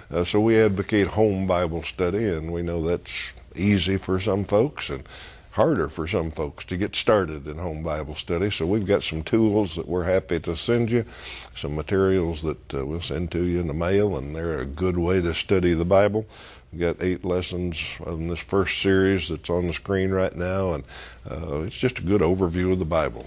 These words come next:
Good basic Bible study. Starts out, uh, real simple with the Old Testament and the New Testament. What's the difference between those? And helps you understand that and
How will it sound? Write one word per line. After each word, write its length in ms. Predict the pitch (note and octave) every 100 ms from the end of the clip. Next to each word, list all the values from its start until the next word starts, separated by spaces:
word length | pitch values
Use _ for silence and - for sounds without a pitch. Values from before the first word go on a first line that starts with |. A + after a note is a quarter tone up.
| -
Good 300 | - - C2
basic 500 | D#2+ E2+ - D#2 D#2
Bible 320 | F2+ F#2 F2
study. 460 | - - F#2 F#2 E2+ - - -
Starts 400 | - E2 F2 -
out, 220 | E2+ F#2 - - - - -
uh, 160 | D2+ D2+
real 260 | D2 F#2
simple 460 | F2 - F2 F#2+ F2+
with 560 | E2+ B1+ - - - -
the 120 | D2+
Old 240 | F#2 F#2+
Testament 480 | F#2+ G2+ - G#2+ F#2+
and 80 | G2
the 40 |
New 200 | F2+ C3
Testament. 520 | - C#2 - - G#1+
What's 240 | - G2+ -
the 80 | F2
difference 400 | G2+ G2 G2+ -
between 520 | F#2+ F#2 A2 A2 G2
those? 360 | G#2+ G2+ D2+ - - - - - -
And 220 | C#2+ C#2+
helps 300 | F2 E2+ -
you 80 | F2
understand 640 | F2 E2 - F#2 F2 D#2+
that 220 | E2+ F2+ -
and 180 | C2+ B1+